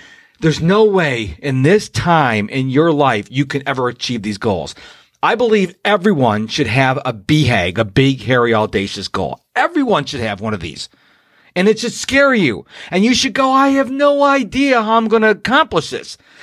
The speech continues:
Like, mine is I'm obsessed with helping one hundred million solopreneurs bust through overwhelm by twenty thirty-two. I have no idea how I'm gonna accomplish that.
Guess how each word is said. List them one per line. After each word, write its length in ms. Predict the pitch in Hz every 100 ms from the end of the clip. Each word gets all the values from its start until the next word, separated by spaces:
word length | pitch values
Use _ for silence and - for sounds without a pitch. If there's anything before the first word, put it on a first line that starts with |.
| - -
Like, 240 | 180 160
mine 800 | 151 185 277 269 156 147 196 - _ _ _ _ _
is 180 | 170 156
I'm 220 | 180 233
obsessed 600 | 196 - 175 156 175 -
with 140 | 160 131
helping 580 | 143 147 156 139 113
one 460 | 101 156 190 214 196 _
hundred 760 | - - - 175 170 175 165 147
million 460 | 139 147 151 151
solopreneurs 1080 | 147 - 135 139 135 - 131 113 98 95 - - - - -
bust 440 | 101 143 160 - -
through 180 | 147
overwhelm 640 | - 127 123 110 98 95 95 _ _ _ _ _ -
by 140 | 117
twenty 340 | 117 127 107
thirty-two. 520 | 104 117 98 95 85 -
I 100 | 226
have 140 | 226
no 180 | 202 233
idea 340 | 220 202 214 180
how 100 | 190
I'm 60 |
gonna 100 | 196
accomplish 480 | 190 180 220 226 214
that. 260 | 180 110